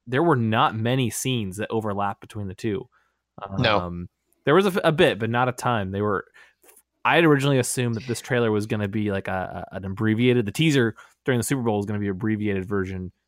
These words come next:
Speaker 1: uh, of, of the, of the, the longer teaser trailer, but they're actually fairly separate. And we'll break that
Speaker 2: Mm-hmm.
Speaker 1: down in, in just a minute. But, um, I think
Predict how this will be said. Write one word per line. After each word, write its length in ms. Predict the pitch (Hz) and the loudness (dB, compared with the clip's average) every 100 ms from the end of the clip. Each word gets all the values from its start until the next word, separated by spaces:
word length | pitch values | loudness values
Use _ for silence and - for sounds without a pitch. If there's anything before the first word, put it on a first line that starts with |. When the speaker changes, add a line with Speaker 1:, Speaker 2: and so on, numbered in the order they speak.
| _ _ - | _ _ -18
Speaker 1:
uh, 540 | - 92 90 87 90 - | -12 -10 -8 -8 -10 -10
of, 180 | 98 - | -12 -10
of 140 | 107 | -12
the, 200 | 98 98 95 | -10 -10 -10
of 80 | 95 | -10
the, 80 | 95 - | -12 -14
the 80 | 101 95 | -14 -6
longer 460 | 104 110 113 101 | 0 2 2 -2
teaser 260 | 95 107 95 | -4 -8 -8
trailer, 280 | - 92 92 | -8 -8 -10
but 120 | 95 | -10
they're 160 | 101 | -4
actually 240 | 117 - 101 | -4 -6 -12
fairly 440 | - 120 113 101 | -8 -4 -2 -4
separate. 460 | - 104 101 - - _ _ - | -6 -8 -10 -14 -20 _ _ -2
And 60 | |
we'll 80 | 120 | 0
break 220 | 113 139 | 2 2
that 100 | 131 | 2
Speaker 2:
Mm-hmm. 100 | 120 | 2
Speaker 1:
down 200 | 110 107 101 | 2 0 -4
in, 60 | |
in 200 | 98 104 101 | -6 -8 -8
just 180 | 104 | -8
a 40 | 104 | -6
minute. 300 | 101 92 - | -6 -6 -6
But, 180 | 101 92 _ - - _ _ _ _ _ _ _ - - | -6 -6 _ -20 -20 _ _ _ _ _ _ _ -12 -8
um, 420 | 127 110 107 98 95 - - - | -2 0 0 -2 -6 -14 -8 0
I 100 | 147 | 2
think 340 | 185 175 - | 4 0 -2